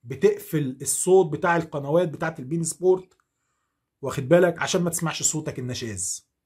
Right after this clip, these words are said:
اه والله العظيم، والله العظيم ثلاثة أكتر من حد يقول لي على المعلومة دي النهاردة، أنا بقفل الصوت عشان ما اسمعش صوته. ودي رسالة لقناة بين سبورت، انتوا هتفضلوا تقرفوا اللي جابونا لحد امتى بالشخصية دي؟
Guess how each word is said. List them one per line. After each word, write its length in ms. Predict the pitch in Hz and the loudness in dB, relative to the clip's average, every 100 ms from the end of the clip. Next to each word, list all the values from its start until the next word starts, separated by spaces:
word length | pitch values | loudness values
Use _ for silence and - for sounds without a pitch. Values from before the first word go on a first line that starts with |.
| _ _ - | _ _ 2
اه 40 | |
والله 320 | 165 147 151 139 | 4 4 0 -2
العظيم، 440 | 107 98 104 87 _ _ _ _ _ _ _ _ _ _ - | -6 -10 -12 -14 _ _ _ _ _ _ _ _ _ _ 0
والله 400 | 139 160 180 175 | 4 6 6 6
العظيم 400 | 151 151 175 165 | 4 2 0 0
ثلاثة 360 | 160 170 156 180 | 2 2 0 -4
أكتر 280 | 175 165 | -4 -8
من 120 | 147 - | -8 -6
حد 360 | 170 160 123 _ _ _ 143 | -6 -6 -8 _ _ _ -2
يقول 220 | 156 175 | 2 4
لي 100 | 170 | 4
على 160 | 151 | 2
المعلومة 360 | 147 139 156 160 | 0 0 0 2
دي 80 | 156 | 0
النهاردة، 360 | 147 143 127 | -2 -2 -4
أنا 80 | 127 | -2
بقفل 340 | 143 170 - 139 | 0 -2 -2 -6
الصوت 300 | - 180 185 | -2 -2 -2
عشان 200 | - 165 | -2 -2
ما 60 | |
اسمعش 360 | 156 165 151 - | -2 -4 -6 -8
صوته. 340 | 147 135 90 _ _ _ _ _ _ _ _ _ _ _ _ - | -10 -10 -16 _ _ _ _ _ _ _ _ _ _ _ _ 2
ودي 180 | 165 170 | 6 6
رسالة 360 | 165 196 190 | 6 4 4
لقناة 300 | 160 156 165 | 4 2 2
بين 300 | 160 175 165 | 2 2 2
سبورت، 380 | 160 165 165 165 | 0 0 0 0
انتوا 200 | 147 165 | -4 -4
هتفضلوا 440 | 160 147 190 196 | -2 4 6 6
تقرفوا 540 | 180 165 160 170 175 165 _ _ 156 | 4 -2 -2 -2 -4 -6 _ _ -2
اللي 220 | 165 160 | 2 4
جابونا 380 | 160 160 190 170 | 4 4 4 2
لحد 380 | - 175 147 | 2 0 0
امتى 300 | 160 180 170 | -2 -2 -2
بالشخصية 600 | 143 - - - 160 151 | -4 -4 -6 -2 0 0
دي؟ 280 | 123 120 - | -2 -6 -10